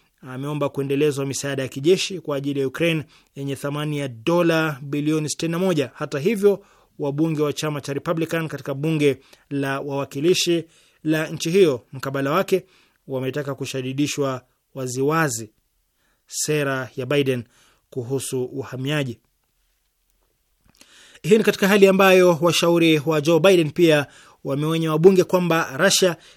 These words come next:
inaweza kushinda vita vya Ukraine ndani ya wiki au miezi kadhaa tu iwapo Kongresi ya Marekani haitokubali kutenga fedha mpya kwa ajili ya Kiev. Mwisho wa taarifa ya habari za dunia.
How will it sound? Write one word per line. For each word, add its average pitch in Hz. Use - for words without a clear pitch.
inaweza 143
kushinda 160
vita 156
vya 143
Ukraine 160
ndani 143
ya 143
wiki 202
au 151
miezi 135
kadhaa 139
tu 233
iwapo 147
Kongresi 139
ya 135
Marekani 147
haitokubali 147
kutenga 135
fedha 131
mpya 139
kwa 135
ajili 127
ya 120
Kiev. 131
Mwisho 175
wa 160
taarifa 143
ya 131
habari 127
za 117
dunia. 110